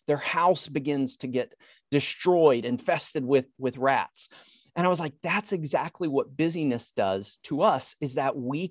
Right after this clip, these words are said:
collect all of these good commitments and we begin to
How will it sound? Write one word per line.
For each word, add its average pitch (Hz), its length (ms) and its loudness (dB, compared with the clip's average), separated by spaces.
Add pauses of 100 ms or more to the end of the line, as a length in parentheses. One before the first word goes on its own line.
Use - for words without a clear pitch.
collect 143 720 -4 (120)
all 185 340 6
of 147 160 2
these 139 280 -6 (160)
good 180 460 2 (420)
commitments 151 840 -2
and 151 120 0
we 160 100 0
begin 160 380 0
to 139 240 -6